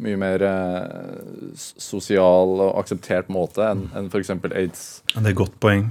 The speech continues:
Speaker 2: Ja, jeg er helt enig.
Speaker 1: Ble vurdert på da.
Speaker 2: Mhm.
Speaker 1: Man ble jo stigmatisert og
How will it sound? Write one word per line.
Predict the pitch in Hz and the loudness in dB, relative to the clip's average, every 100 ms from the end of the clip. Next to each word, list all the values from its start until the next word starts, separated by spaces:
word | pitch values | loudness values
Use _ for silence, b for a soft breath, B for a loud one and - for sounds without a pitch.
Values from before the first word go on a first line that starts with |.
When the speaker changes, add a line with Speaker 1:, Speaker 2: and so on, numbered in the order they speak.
| 120 | 4
Speaker 2:
Ja, | 104 110 | 4 4
jeg | 101 98 | 2 -2
er | 107 | -4
helt | 101 | -2
enig. | 98 95 104 | 0 -2 0
Speaker 1:
Ble | 107 98 | 2 4
vurdert | 98 95 90 - | 4 4 2 0
på | 139 | -2
da. | 180 - | -2 -4
Speaker 2:
Mhm. | 120 101 90 95 - - | 0 2 2 -2 -8 -8
Speaker 1:
Man | 113 | 0
ble | 104 | 4
jo | 98 104 104 - 107 | 4 4 2 -2 -12
stigmatisert | - - 95 87 98 - 87 82 98 | -10 -6 -2 -2 -2 0 0 0 -2
og | 90 90 92 92 | 0 0 0 -4